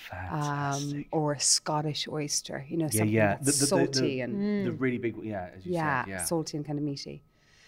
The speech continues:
Speaker 1: And then I think, like, softer cheeses, like if you were to have, like, a delicious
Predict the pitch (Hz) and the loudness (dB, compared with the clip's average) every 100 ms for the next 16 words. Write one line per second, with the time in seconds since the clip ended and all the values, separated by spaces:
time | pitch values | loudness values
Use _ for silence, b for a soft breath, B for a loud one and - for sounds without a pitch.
0 | b b 196 196 190 175 190 175 165 - | b b 6 8 6 4 0 -2 -4 -4
1 | - 170 160 - 160 - 160 151 - 151 | -2 -2 -2 -8 -8 -4 -2 -2 -8 -8
2 | 151 151 151 165 156 156 160 135 156 147 | -8 -6 -4 -2 -2 -2 -6 0 0 0
3 | 170 160 165 - 156 151 - 151 - | -4 -6 -8 -4 -2 0 -2 0 0